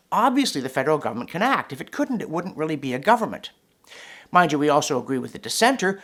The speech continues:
who said, "Yes, it can act," by not by creating these so-called Henry the eighth laws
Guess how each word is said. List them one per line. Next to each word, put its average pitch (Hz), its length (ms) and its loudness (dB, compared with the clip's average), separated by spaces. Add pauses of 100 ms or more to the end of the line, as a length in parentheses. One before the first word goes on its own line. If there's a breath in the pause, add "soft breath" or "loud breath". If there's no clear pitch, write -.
who 165 100 -4
said, 143 220 0
"Yes, 143 220 0
it 127 80 -8
can - 120 -6
act," 208 360 2 (220 loud breath)
by 147 120 4
not 190 320 4
by 139 140 0
creating 131 500 -2
these 123 240 -4
so-called 139 420 0 (140)
Henry 147 380 -2
the 120 160 -2
eighth 214 240 0
laws 123 360 0